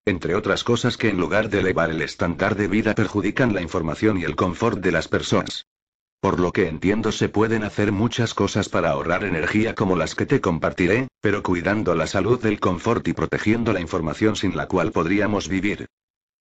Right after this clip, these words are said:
Entonces, ¿qué podemos hacer, para ahorrar y mejorar nuestra calidad de vida?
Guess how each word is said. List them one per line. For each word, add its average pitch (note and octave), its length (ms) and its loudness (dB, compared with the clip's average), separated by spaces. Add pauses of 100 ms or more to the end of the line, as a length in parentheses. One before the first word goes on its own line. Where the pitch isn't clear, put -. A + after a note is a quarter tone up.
(340)
Entonces, G2 840 0 (140)
¿qué G#2+ 140 2
podemos F#2+ 420 0
hacer, G#2 360 -2 (120)
para F2 220 2
ahorrar D#2+ 320 0
y F#2+ 60 2
mejorar F#2 420 -2
nuestra F#2+ 340 -2
calidad F2 420 -2
de G2+ 100 0
vida? G#2+ 340 2